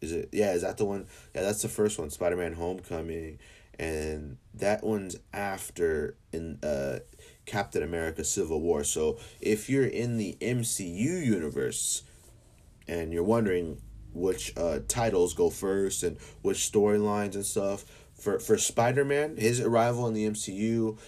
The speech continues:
is in Civil War. So he goes from Civil War, and then, you know, they had that, their battle and stuff when they're fighting each other in, in, in Russia or something, or Sokovia. Sokovia, I don't know if it, that's where it was.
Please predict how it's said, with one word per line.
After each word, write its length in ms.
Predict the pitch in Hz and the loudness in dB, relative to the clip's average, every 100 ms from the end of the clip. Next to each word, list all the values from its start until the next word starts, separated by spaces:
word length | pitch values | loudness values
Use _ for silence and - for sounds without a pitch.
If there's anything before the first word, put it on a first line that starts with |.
| - | -8
is 500 | - 90 87 82 - - - - | -2 0 -2 -4 -10 -14 -18 -6
in 380 | 87 85 78 76 | -4 -4 -6 -6
Civil 400 | - 190 127 85 | 4 6 6 4
War. 260 | 76 - | 2 -2
So 300 | - 85 76 - - - | -4 -2 -2 -4 -12 -4
he 100 | 107 | 2
goes 180 | 110 | 4
from 120 | - 90 | 2 -2
Civil 420 | - 127 127 139 | 2 4 4 4
War, 480 | 107 98 92 95 - - - _ - - - | 4 4 2 0 -8 -20 -20 _ -20 -18 -8
and 260 | 92 90 87 | -4 -2 -2
then, 100 | 85 | -2
you 60 | |
know, 140 | 85 85 | 0 0
they 80 | |
had 160 | 92 85 | 0 0
that, 220 | 82 - | -2 0
their 120 | 92 | 0
battle 460 | 85 87 87 90 87 | 2 2 4 2 2
and 80 | 82 | -2
stuff 320 | - 87 85 | -2 -2 -2
when 60 | 85 | -6
they're 80 | 80 | -6
fighting 380 | - 78 82 80 | -2 -2 -2 -4
each 120 | 90 | -4
other 220 | 85 87 | -2 -2
in, 160 | 80 67 | -2 -6
in, 300 | 65 67 - - - | -8 -10 -14 -20 -14
in 220 | 73 73 | -8 -4
Russia 340 | 78 85 - 92 | -2 -2 0 0
or 80 | 95 | 0
something, 340 | - 78 82 | -2 -8 -8
or 120 | 76 | -6
Sokovia. 760 | 76 67 - 85 87 98 101 107 - - - | -6 -8 -4 -2 -2 -4 -6 -10 -18 -20 -8
Sokovia, 640 | - - - 87 95 104 | -8 -6 -2 0 0 -4
I 40 | 101 | -6
don't 160 | 98 | -6
know 120 | 78 78 | -8 -8
if 120 | - | -10
it, 80 | - | -10
that's 200 | 65 64 | -8 -6
where 100 | 64 | -4
it 60 | 65 | 0
was. 280 | 73 78 | -2 -2